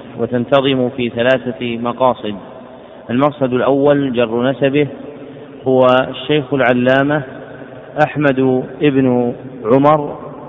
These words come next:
ابن محمد المحمصاني البيروتي الأزهري. المقصد الثاني تاريخ مولده،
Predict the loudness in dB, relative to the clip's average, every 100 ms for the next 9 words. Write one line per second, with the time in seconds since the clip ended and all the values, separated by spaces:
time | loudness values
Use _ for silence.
0 | -18 -18 -18 -20 -10 0 2 4 4 2
1 | 2 0 2 0 -2 -10 -18 -18 -18 -20
2 | -20 -20 -20 -20 -20 -20 -20 -20 -20 -20
3 | -20 -20 -20 -20 -4 0 2 2 0 -2
4 | -2 0 2 2 0 2 2 0 -6 -14
5 | -16 -18 -18 -18 -4 2 2 2 2 2
6 | 0 -2 -2 2 2 2 2 2 4 2
7 | 2 -4 -12 -16 -16 -18 -18 -18 -18 -20
8 | -20 -20 -20 -20 -20 -20 -20 -20 -20 -20
9 | -20 -10 -2 2 2 0 -2 -2 0 2
10 | 2 0 -4 -8 -16 -18 -20 -20 -20 -20
11 | -20 -20 -20 -20 -2 2 2 2 -2 0
12 | 2 2 2 2